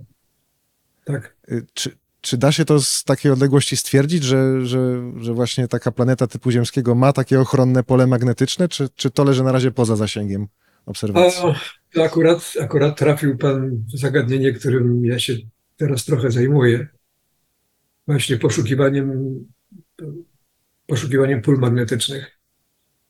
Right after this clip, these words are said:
Speaker 1: w egzoplanetach. To jest problemem ogromnie, ogromnie trudnym, ale nie niemożliwym do, do, y, do opanowania. Chodzi tutaj o obserwacje radiowe.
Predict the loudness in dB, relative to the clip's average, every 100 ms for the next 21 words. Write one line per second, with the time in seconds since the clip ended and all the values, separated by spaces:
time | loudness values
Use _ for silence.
0 | _ -4 -2 0 2 2 2 -2 -10 -16
1 | _ _ _ -6 -4 -4 -4 0 2 4
2 | 4 2 2 0 2 -2 -4 _ -12 -12
3 | -12 _ -12 -12 _ _ _ _ _ _
4 | -2 2 4 4 2 2 4 4 4 4
5 | 6 6 6 4 6 6 4 4 4 2
6 | 2 0 0 -2 -6 -12 _ _ _ _
7 | _ _ _ _ _ _ _ -6 -2 -2
8 | -2 -6 -12 _ _ _ _ _ 0 2
9 | 2 0 2 2 2 0 -2 -2 2 2
10 | 0 -2 -2 -2 -2 -2 -2 -2 2 2
11 | 2 -2